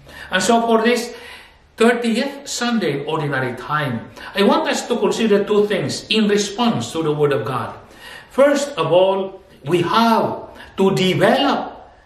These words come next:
and build up more our trust in God, our faith in God. Build up more our seeking of Jesus Christ and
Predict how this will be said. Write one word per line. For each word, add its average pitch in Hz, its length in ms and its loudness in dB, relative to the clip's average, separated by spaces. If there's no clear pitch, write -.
and 131 300 -2
build 226 380 2
up 208 260 -2
more 247 460 2
our 185 680 0
trust 220 560 0
in 156 200 -4
God, 165 380 -2
our 175 480 -4
faith - 560 -2
in 170 180 -4
God. - 420 -4
Build 233 500 0
up - 260 -2
more 233 560 2
our 202 680 2
seeking 262 1000 -2
of 165 180 -4
Jesus 202 400 0
Christ 165 500 -4
and 196 320 2